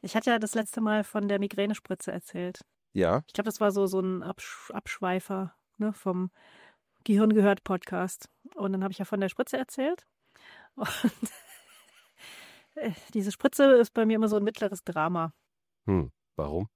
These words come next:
Speaker 1: Äh,
Speaker 2: Hast du Angst vor Spritzen?
Speaker 1: ja.
Speaker 2: Warum?
Speaker 1: Und irgendwie
Speaker 2: Warum? Warum?
Speaker 1: weil's Nadeln sind.
Speaker 2: Ja, aber die helfen dir doch.
Speaker 1: Ja, richtig. Äh, das ist ja auch, äh, ähm, wie heißt das?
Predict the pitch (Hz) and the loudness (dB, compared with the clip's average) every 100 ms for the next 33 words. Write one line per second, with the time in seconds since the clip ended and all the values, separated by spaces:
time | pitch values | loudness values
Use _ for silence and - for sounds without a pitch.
0 | _ 294 202 190 190 170 98 - 87 - | _ -4 0 2 0 -2 -6 -8 -12 -12
1 | - 202 175 170 - _ _ - 247 196 | -6 -4 -2 -4 -10 _ _ -16 -8 -4
2 | 196 208 202 202 202 202 - _ _ _ | -2 -2 -2 -2 -4 -4 -10 _ _ _
3 | - 76 85 156 - - _ - 85 92 | -6 -2 0 -2 -6 -20 _ -8 -6 -6
4 | 156 _ 247 - 262 262 320 277 220 220 | -6 _ -8 -2 2 4 6 4 4 2
5 | 214 214 226 - - 90 - 90 90 82 | 0 -2 -6 -10 -8 -6 -4 -2 -2 -2
6 | 78 113 - 247 92 85 90 - 220 202 | -2 -2 0 0 0 0 -4 -8 -2 -2
7 | 190 - 202 - 180 - 202 208 - - | -2 -6 -10 -10 -14 -12 -10 -10 -10 -8
8 | 190 - 262 226 196 214 - 196 208 202 | -6 -6 -2 2 4 4 2 -2 0 2
9 | 196 190 _ _ _ _ _ _ _ - | 0 -4 _ _ _ _ _ _ _ -10
10 | 196 185 180 180 180 _ _ 202 196 196 | -4 -2 -2 -2 -6 _ _ -6 -6 -6
11 | - 196 - | -6 -8 -8